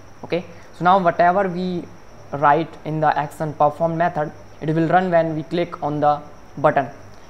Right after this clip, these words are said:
So right here system dot out dot println, print a message, you clicked on button, okay. Save it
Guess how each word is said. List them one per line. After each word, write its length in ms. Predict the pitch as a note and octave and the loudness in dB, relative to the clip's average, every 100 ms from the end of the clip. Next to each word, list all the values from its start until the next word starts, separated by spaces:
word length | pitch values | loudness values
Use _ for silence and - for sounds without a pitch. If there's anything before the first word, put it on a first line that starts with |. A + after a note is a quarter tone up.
| - - | -20 -4
So 80 | D#3 | 4
right 180 | D#3+ F3 | 4 4
here 240 | F3+ F3+ - | 0 -2 -4
system 380 | D#3+ - F3 F3 | -10 -4 -4 -2
dot 140 | F3 | 2
out 180 | D#3+ D#3+ | 2 4
dot 200 | E3 - | 0 0
println, 480 | D#3 D#3+ D3 D3 G3+ - - | -2 0 0 0 -8 -16 -6
print 180 | E3 E3+ | -4 2
a 60 | D#3+ | 2
message, 480 | D#3+ F3 E3+ D#3 D#3 - - - | 4 2 0 -6 -8 -16 -20 -6
you 360 | D3+ D#3+ D#3+ D#3+ - - - - | 0 2 0 -4 -16 -20 -20 -6
clicked 320 | E3+ E3 D3+ | 0 0 -2
on 420 | - D3 D3 D3 D#3 - - - - | -4 -2 -2 -4 -12 -18 -20 -18 -6
button, 400 | C#3+ C#3+ C3+ C3 - - | -2 0 -2 -8 -14 -16
okay. 240 | - C#3 G3 - - - - | -12 -10 -12 -16 -20 -20 -10
Save 240 | - E3+ | -2 0
it 160 | F#3 | 0